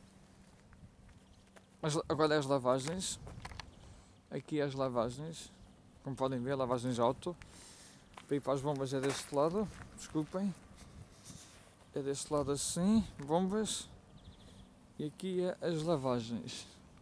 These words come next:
as lavagens auto, estão a ver? Aqui tem duas, tem, tem duas mingueiras, tem uma, desculpa, estava a ver, peço desculpa, tem um momento que é. Tem uma escova e tem uma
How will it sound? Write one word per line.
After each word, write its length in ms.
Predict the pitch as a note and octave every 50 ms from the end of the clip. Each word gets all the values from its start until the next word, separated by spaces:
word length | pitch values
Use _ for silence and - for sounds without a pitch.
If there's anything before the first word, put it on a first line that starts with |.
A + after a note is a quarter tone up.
| - - - - - -
as 80 | D3+ C#3
lavagens 480 | C#3 D3 C#3 D3 C#3+ C3 C#3 C#3 B2+
auto, 160 | C3+ A#2+ A2 -
estão 220 | - - C3+ C3
a 20 | C3
ver? 220 | B2+ D3 D#3+ E3 D3+ - - - - - - - - - - - - - - -
Aqui 460 | - C3+ B2+ - D#3+ E3+ F3 F3 D#3 - - - - - - - - - - - - - - - - - - - - - - - - - - - - - - - - - - - - - - - - - - - - - - -
tem 180 | - D3 D3 C#3
duas, 380 | C3 C#3 C#3+ D3 F3 F3+ -
tem, 320 | - - D#3 C#3 C3+ B2 - - -
tem 440 | - E3 D3 D3 D3+ D3+ C#3 A#2 - - - C#3 - -
duas 240 | C#3 C#3 D3 C3+ C#3
mingueiras, 580 | C#3 C#3 C3+ B2+ B2 C3 C3+ D#3 F3+ F3 -
tem 220 | - D#3 D3 C#3+ D3
uma, 340 | D#3 D3 C#3+ C#3 C3+ C3 B2+ - - - - - - - - - - - - - - - - - - - - - - - - - - - - - - - - - - - - - - - - - - - - -
desculpa, 280 | - - - - B2 A#2
estava 240 | - B2+ A#2+ B2+
a 40 | B2
ver, 120 | B2 B2+ B2
peço 240 | - B2+ - -
desculpa, 180 | - - - -
tem 360 | A#2+ - - - - - C3 B2+
um 140 | - -
momento 220 | B2 B2 A#2+ - -
que 60 | -
é. 40 | - - - - - - - - - - -
Tem 120 | - F3+
uma 120 | F3 E3+ D#3+
escova 480 | D#3+ - - G3 G3+ G3+ F#3+ G#3 - -
e 100 | E3 D#3+
tem 280 | - - F3+ F3+ F3+
uma 280 | F#3 F#3 F#3 F#3 F#3